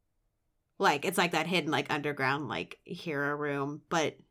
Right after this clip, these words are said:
it, it doesn't look like something that screams Doctor Yeguez. This looks like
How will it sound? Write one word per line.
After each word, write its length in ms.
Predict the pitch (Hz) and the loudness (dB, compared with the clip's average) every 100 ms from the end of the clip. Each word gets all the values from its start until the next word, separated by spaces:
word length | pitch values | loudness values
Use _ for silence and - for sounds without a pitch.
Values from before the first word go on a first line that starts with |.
| _ _ _ - _ _ _ _ _ _ _ _ _ | _ _ _ -20 _ _ _ _ _ _ _ _ _
it, 200 | 233 240 214 | 8 10 10
it 100 | 233 | 6
doesn't 340 | 269 254 - | 6 4 2
look 200 | 175 170 | -4 0
like 160 | 160 - | -2 -2
something 320 | 151 120 131 | -4 -2 -2
that 160 | 127 | -4
screams 420 | - - 147 135 - | -6 -4 -2 -2 -2
Doctor 340 | 98 120 - | -4 -4 -4
Yeguez. 480 | 76 76 87 78 - | -4 -4 -4 -6 -6
This 260 | 143 - - | -8 -8 -6
looks 340 | 151 151 - | -6 -6 -6
like 340 | 143 82 - | -4 -4 -8